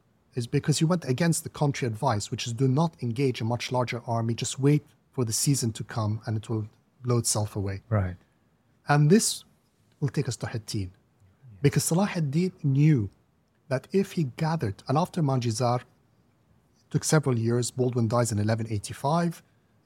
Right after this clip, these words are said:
Speaker 1: a very young man, of course, from his illness.
Speaker 2: Yeah.
Speaker 1: He had no children, and there was a huge dispute in Jerusalem,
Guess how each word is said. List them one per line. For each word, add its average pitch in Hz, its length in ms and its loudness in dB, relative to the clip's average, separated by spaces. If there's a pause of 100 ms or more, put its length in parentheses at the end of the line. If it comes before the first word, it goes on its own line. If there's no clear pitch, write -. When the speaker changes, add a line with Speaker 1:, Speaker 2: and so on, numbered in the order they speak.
Speaker 1:
a 117 40 -12
very 127 200 0
young 107 220 0
man, 131 180 0
of 117 160 -8
course, 135 260 -2
from 107 180 -4
his 104 200 -4
illness. 156 440 0 (100)
Speaker 2:
Yeah. 104 200 -4 (160)
Speaker 1:
He 127 80 -4
had 107 160 -2
no 107 140 0
children, 175 560 2 (560)
and 113 300 0
there 113 80 0
was 110 120 0
a 107 40 -4
huge 151 360 0
dispute - 440 -4
in 113 80 0
Jerusalem, 120 600 -2